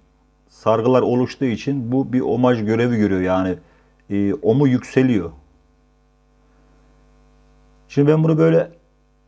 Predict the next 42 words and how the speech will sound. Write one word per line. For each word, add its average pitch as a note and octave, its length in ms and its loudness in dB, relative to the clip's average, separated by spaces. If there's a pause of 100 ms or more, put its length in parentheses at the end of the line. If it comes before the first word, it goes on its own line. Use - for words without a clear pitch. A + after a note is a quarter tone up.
(100)
açtığım C#3+ 500 -2
zaman C3+ 340 2 (760)
bu C3 120 -4
dört C#3+ 240 6
ohm C3 120 -2 (180)
özelliği B2 440 -2
gitti, A#2 300 -10
iki - 240 -4
ohm B2+ 100 0
oldu. F#2 200 -2
Sonuçta C3 360 -2
bu C#3+ 80 -4
tel. A#2 260 -2 (1120)
Yani A2+ 200 0
bu G2+ 60 2
elimdekini C3+ 440 2
de A2+ 100 2
sardığım G#2+ 380 0
zaman B2+ 240 -2
bu D#3 60 -4
da D#3 60 0
aynısı F#2 300 -4
olacak. D#2+ 260 -12 (1300)
Tabi B2+ 180 2
o B2+ 120 2
voltaj, C3 340 2
voltaja B2 400 -2
göre A#2+ 220 -4
değişir. A2 360 -4
Bu G#2 220 0
spir - 240 -12
sayısına G#2+ 440 -6
göre G#2 240 0
benim G#2+ 220 2
elimdeki G#2+ 340 -2
dokuz G#2 240 0
voltta G2+ 220 -2
çalıştı. F2 360 -8
Bunu G2+ 220 -4
biraz G2+ 220 -2
az G#2 200 -2
sararım. G2 400 -4